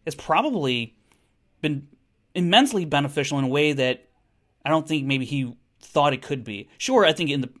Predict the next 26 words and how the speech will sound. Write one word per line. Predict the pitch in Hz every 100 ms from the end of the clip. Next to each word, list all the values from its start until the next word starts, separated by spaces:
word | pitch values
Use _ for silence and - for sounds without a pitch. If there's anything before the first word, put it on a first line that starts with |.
| -
like, | 139 120 - -
in | 139
years | 123 135 -
past, | - 151 127 110 - _ _ _ _ _
uh, | 123 117 110 107 98
Chance | - 165 139
has | 127
helped | 127 -
him | 110
train, | 107 147 131 113
but | 131 131 143
because | 185 185
they're | 165
both | 131 135 143 143 -
in | 147 151
it | 123 - _ - _ -
and | 156
they're | 151
feeding | 143 - 165 175 160 131
off | 135 131
each | 127 135
other's | 131 123
successes | - - - 113 113 151 156
in | - 156 143
the | 120
tournament, | - 143 156